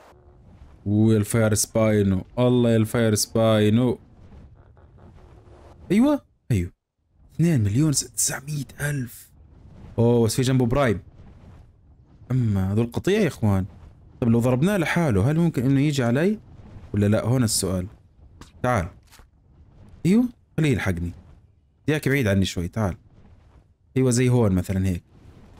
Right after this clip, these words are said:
شو، نهجموا علي كلهم ولا واحد؟ هلا والله. أما مية ألف.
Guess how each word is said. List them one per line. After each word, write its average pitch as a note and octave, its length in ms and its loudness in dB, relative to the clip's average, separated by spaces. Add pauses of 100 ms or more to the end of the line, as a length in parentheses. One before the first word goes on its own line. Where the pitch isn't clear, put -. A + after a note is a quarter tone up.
(960)
شو، A#2 80 0
نهجموا A#2 340 2
علي A#2+ 140 2
كلهم F3+ 300 0
ولا D#3+ 100 0
واحد؟ B2 380 0 (380)
هلا G3 100 2
والله. G#2 400 2 (840)
أما G3+ 280 4
مية G#3+ 240 4
ألف. F#3+ 540 -2